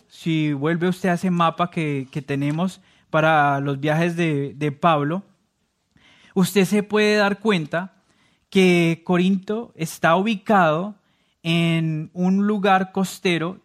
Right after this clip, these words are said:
que tiene entrada a dos mares.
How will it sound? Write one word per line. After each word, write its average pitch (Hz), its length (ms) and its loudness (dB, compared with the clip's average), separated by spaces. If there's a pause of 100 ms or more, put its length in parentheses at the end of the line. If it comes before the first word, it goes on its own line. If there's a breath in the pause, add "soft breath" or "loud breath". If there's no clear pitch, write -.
que 180 120 -4
tiene 175 340 -2
entrada 196 640 0
a 156 160 -2
dos 175 500 -2
mares. 180 720 -4